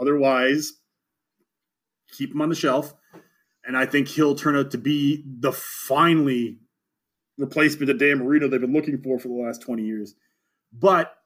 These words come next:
they have to do that. If you throw him out there with that garbage football team they have and let him get beat up like Sam Darnold has, 'cause he went in as a rookie, or Bradford, or, oh my God, there's so many, like, casualties. Uh, Kyler Murray didn't look good on Sunday, even though they won.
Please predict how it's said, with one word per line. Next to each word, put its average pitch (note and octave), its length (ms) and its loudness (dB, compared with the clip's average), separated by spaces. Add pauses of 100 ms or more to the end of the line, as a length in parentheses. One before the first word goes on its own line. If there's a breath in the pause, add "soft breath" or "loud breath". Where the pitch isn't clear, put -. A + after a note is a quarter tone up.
(160)
they C#3+ 120 2
have - 400 -2
to C3 160 -2
do A#2+ 100 -2
that. G#2+ 220 -8
If - 160 -16
you D#3 100 -2
throw E3+ 260 0
him - 60 2
out - 140 2
there C3+ 140 2
with A#2 100 -6
that - 320 -16
garbage C#3+ 560 0
football C3+ 360 -2
team A#2+ 240 -2
they A2+ 160 -6
have G#2+ 340 -14 (320 soft breath)
and A#2+ 140 -4
let B2 100 0
him B2 120 0
get A2+ 220 -8
beat E3 200 2
up D#3 160 2
like A2 120 -8
Sam B2+ 380 0
Darnold B2+ 420 0
has, B2 360 -2
'cause - 160 -16
he A#2 200 -10
went A2+ 180 -6
in A#2 100 -4
as A2 100 -6
a A2+ 40 -6
rookie, A2+ 380 -6 (600 soft breath)
or - 80 -20 (340)
Bradford, B2 680 0
or, F2+ 140 -14 (240)
oh A#2 160 -14
my E2+ 180 -18 (140)
God, A2 260 -8
there's F#2+ 140 -14
so B2+ 180 -4
many, A2 260 -2
like, G2 180 -12 (280)
casualties. G#2+ 680 -6
Uh, A#2 340 -4
Kyler D3 440 0
Murray C3+ 260 0
didn't B2 200 -4
look A#2+ 160 -8
good A#2+ 100 -8
on A2+ 140 -8
Sunday, A#2 220 -6
even A2+ 140 -8
though A2 80 -8
they G2+ 120 -14
won. C#3+ 720 -6